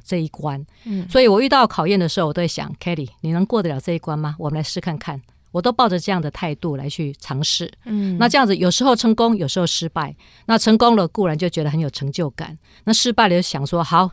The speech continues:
Speaker 1: 至少那美好的一仗我已经打过了。”啊，
Speaker 2: 嗯。
Speaker 1: 那我累积了一些教训，也学到一些经验。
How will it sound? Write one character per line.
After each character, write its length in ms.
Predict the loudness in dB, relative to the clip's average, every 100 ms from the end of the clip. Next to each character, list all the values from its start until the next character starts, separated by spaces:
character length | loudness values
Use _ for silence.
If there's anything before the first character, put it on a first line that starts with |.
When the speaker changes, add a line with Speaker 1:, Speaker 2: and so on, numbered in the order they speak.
| -4
Speaker 1:
至 160 | -4
少 220 | 0 2 4
那 160 | 4
美 180 | 4 2
好 160 | 0 -2
的 60 |
一 80 | -4
仗 240 | -2 -2
我 100 | -2
已 40 | -2
经 120 | -4
打 160 | -4 -8
过 240 | -6 -6
了。” 120 | -6 -12 _ _ -14
啊， 180 | -14 -14 -8
Speaker 2:
嗯。 100 | 0
Speaker 1:
那 100 | 2
我 140 | 4 4
累 160 | 4
积 160 | 2 2
了 80 | 2
一 80 |
些 200 | 2 0
教 220 | 0 0 0
训， 320 | -2 -6 -6
也 100 | -8
学 160 | -6 -4
到 140 | -2
一 40 | -2
些 140 | -4
经 240 | -4 -4 -4
验。 240 | -6